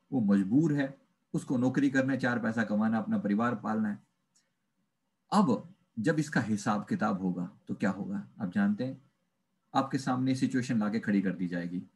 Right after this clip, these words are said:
आपके सामने बिल्कुल situation, ये नौकर आपको दिखाया जा रहा है, ये नौकर, ये आप इसको डांट रहे हैं, ये आपको चिल्ला रहे हैं, इसके मन की स्थिति को समझो। आप बोलते हो, "मुझे तो उसके मन की स्थिति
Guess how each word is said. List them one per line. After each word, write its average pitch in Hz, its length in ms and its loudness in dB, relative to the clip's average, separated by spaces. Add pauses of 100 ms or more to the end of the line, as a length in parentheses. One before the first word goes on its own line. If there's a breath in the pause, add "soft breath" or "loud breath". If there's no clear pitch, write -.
(840)
आपके 110 200 -4
सामने 113 220 0
बिल्कुल 120 260 0
situation, 113 480 -4 (400)
ये 208 80 2
नौकर 202 480 4
आपको - 240 0
दिखाया 123 360 4
जा 92 180 2
रहा 95 120 0
है, 135 120 -8 (400)
ये 104 80 4
नौकर, 95 360 0 (920)
ये 120 140 6
आप 95 220 6
इसको 104 180 -4
डांट 98 300 2
रहे 117 120 2
हैं, 127 160 0
ये 101 140 4
आपको 101 220 -2
चिल्ला 98 380 4
रहे 107 120 2
हैं, 262 100 -2
इसके - 360 0
मन 117 360 0
की 151 180 0
स्थिति 123 340 -4
को 147 160 -4
समझो। 98 580 0 (1080)
आप 117 100 0
बोलते 117 280 0
हो, 110 100 -4
"मुझे 110 200 0
तो 107 100 -2
उसके 98 180 -2
मन 90 140 0
की 92 160 -8
स्थिति 87 300 -4